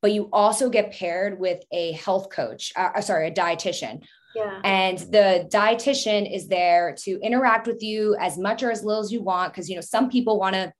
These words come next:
Speaker 1: you know, do this on their own and others want lots of support. So we're there to help you where, wherever you're at. And the dietitian will assess your glucose data and provide you feedback on that. So, uh, the dietitian will tell you,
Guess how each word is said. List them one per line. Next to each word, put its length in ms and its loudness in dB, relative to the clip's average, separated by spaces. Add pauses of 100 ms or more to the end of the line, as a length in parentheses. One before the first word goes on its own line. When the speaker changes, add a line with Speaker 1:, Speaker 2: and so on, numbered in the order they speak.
(100)
Speaker 1:
you 140 -8
know, 60 -6
do 140 -2
this 160 0
on 120 2
their 140 4
own 160 -2
and 80 -6
others 460 0 (300)
want 260 0
lots 240 0
of 80 -8
support. 560 0
So 220 2
we're 180 -2
there 240 0
to 180 -2
help 260 -2
you 160 -8
where, 280 -4
wherever 300 2
you're 200 0
at. 380 0 (560)
And 400 -2 (380)
the 120 -2
dietitian 640 2
will 460 0 (420)
assess 480 -2
your 160 0
glucose 480 0
data 560 -2 (320)
and 460 -2 (100)
provide 480 0
you 80 -2
feedback 540 0
on 220 2
that. 300 2
So, 180 2
uh, 220 0 (220)
the 100 -2
dietitian 520 -2
will 140 -8
tell 220 2
you, 400 -2